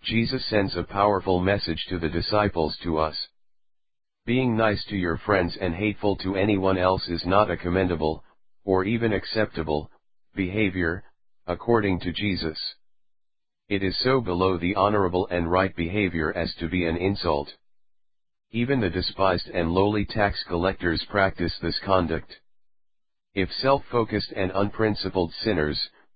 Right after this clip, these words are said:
mild adjectives compared to first-century Jewish attitudes toward publicans, tax collectors, practice a certain pattern of conduct,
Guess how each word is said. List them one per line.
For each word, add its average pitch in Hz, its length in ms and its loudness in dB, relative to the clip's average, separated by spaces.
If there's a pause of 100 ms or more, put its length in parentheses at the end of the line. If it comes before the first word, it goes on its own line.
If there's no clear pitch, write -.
(220)
mild 95 440 2
adjectives 104 580 -2
compared 87 520 0
to 85 120 -2
first-century 104 920 0
Jewish 92 380 0
attitudes 95 640 -2
toward 92 320 0
publicans, 87 640 -2 (540)
tax 117 380 0
collectors, 95 640 0 (520)
practice 110 500 0
a 85 100 -2
certain 92 420 0
pattern 90 400 0
of 85 180 -4
conduct, 90 560 0